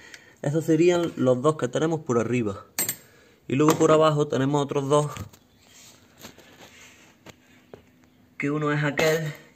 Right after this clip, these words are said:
y el otro es ese que tenemos ahí enfrente. Con esos cuatro tornillos deberíamos de tener la bomba en la calle. Vamos a quitarlo. Pues ya estamos con el último tornillo de la bomba,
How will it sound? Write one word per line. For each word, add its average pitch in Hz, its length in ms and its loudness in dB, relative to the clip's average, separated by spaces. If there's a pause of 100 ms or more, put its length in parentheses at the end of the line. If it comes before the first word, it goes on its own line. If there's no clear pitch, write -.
(100)
y 127 140 -4
el 131 80 -4
otro 143 260 -2
es 139 200 2 (520)
ese 127 280 -6
que 117 80 -6
tenemos 113 420 -2
ahí 107 60 -6
enfrente. 104 600 -12 (480)
Con 120 160 -4
esos 127 200 -6
cuatro 156 260 0
tornillos 160 480 0
deberíamos 127 400 4
de 120 100 4
tener 123 260 2
la 117 100 4
bomba 131 260 2
en 110 80 2
la 107 80 -2
calle. 107 320 -2 (1120)
Vamos 123 300 2
a - 20 -2
quitarlo. 98 400 -6 (3000)
Pues 120 120 -14
ya 131 80 -4
estamos 139 340 -4
con 131 160 -6
el 127 80 -2
último 131 400 -2
tornillo 120 400 -4
de 117 80 -2
la 117 80 -2
bomba, 160 480 -6